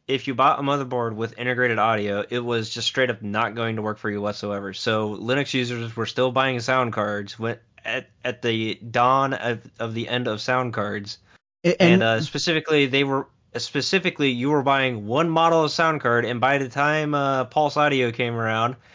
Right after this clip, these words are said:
Speaker 1: it was glorious, and that's why everybody pushed, pushed Pulse Audio so hard, serving it before it actually even hit stable. That's how excited we were for
Speaker 2: Yeah.
Speaker 1: it.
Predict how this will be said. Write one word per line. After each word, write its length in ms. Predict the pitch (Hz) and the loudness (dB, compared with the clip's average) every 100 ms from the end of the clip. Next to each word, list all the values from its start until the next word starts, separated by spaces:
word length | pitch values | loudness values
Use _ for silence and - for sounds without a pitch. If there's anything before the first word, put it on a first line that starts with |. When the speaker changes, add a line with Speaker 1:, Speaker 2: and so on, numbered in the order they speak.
| - - | -20 0
Speaker 1:
it 180 | 151 170 | 0 4
was 380 | 156 147 135 - - 117 | 4 4 2 -4 -18 -6
glorious, 680 | 135 160 190 175 139 143 151 | 2 4 6 6 6 4 0
and 120 | 139 | 0
that's 180 | 139 - | 0 2
why 140 | 156 | 4
everybody 380 | 143 143 143 139 | 4 2 0 0
pushed, 360 | 123 180 165 - _ _ | 0 -2 -2 -10 _ _
pushed 240 | 170 147 | -2 -2
Pulse 240 | - 143 170 | 0 0 2
Audio 360 | 180 151 127 | 4 4 4
so 240 | 113 127 120 | 2 0 2
hard, 320 | 123 131 135 - - _ | 2 2 -2 -14 -20 _
serving 540 | - - 180 170 147 | -4 2 4 4 4
it 180 | 139 110 | 2 0
before 380 | 127 113 165 165 | -4 2 4 4
it 60 | |
actually 280 | 156 147 156 | 4 2 2
even 220 | 143 139 | 2 2
hit 180 | 123 147 | 0 -2
stable. 460 | - - 147 120 98 | -2 2 2 4 2
That's 180 | 117 - | 2 4
how 140 | 147 | 2
excited 340 | 127 147 143 | 2 2 2
we 120 | 120 110 | 0 0
were 240 | 110 107 | 0 0
for 280 | - 117 110 | 2 2 2
Speaker 2:
Yeah. 60 | |
Speaker 1:
it. 160 | 123 | 0